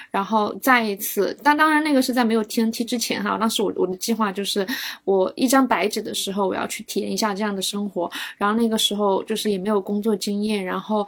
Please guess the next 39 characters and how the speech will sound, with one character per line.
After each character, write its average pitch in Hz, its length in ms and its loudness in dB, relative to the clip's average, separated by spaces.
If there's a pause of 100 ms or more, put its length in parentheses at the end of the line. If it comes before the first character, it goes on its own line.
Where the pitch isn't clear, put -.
(320)
然 202 100 -2
后 208 140 0
就 220 160 0
是 226 80 2
什 226 120 2
么 202 160 0
都 233 160 2
没 214 180 2
有， 202 140 0
然 180 120 -6
后 196 120 -6
就 214 120 -4
是 - 120 -4
很， 220 300 0
只 226 140 2
能 254 100 6
很 294 180 4
苦 - 220 0
逼， 233 160 2
真 294 140 0
的 339 100 2
是 320 80 2
很 240 180 4
苦 254 160 -2
逼， 202 160 2
很 196 200 -2
苦 - 160 -4
逼 208 100 -2
的 202 100 -2
打 190 240 -2
工， 196 280 -4
然 190 100 -4
后 190 60 -6
赚 196 260 -4
钱， 208 260 -6
然 196 140 -6
后 196 140 -4
再 214 200 0
去 208 240 -2